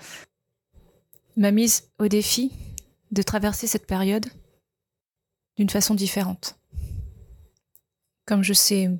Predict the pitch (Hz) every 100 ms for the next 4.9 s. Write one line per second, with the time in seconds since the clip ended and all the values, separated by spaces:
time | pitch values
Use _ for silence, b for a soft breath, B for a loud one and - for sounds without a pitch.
0 | - 202 202 214 214 226 196 185 190 185
1 | 196 202 220 190 185 185 220 185 175 170
2 | - 165 165 165 _ _ _ - 180 -
3 | - 170 175 233 - - _ _ _ _
4 | _ _ _ _ _ - 226 214